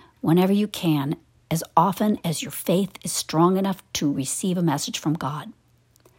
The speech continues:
If your gift is that of serving others, serve them well.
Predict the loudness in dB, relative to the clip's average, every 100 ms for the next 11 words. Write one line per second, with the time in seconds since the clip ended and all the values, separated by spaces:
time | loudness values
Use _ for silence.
0 | _ _ _ _ -4 -2 -2 0 2 0
1 | 0 -2 0 -2 -8 _ 0 2 2 4
2 | 6 8 6 4 2 0 0 4 4 4
3 | 4 2 0 -8 -16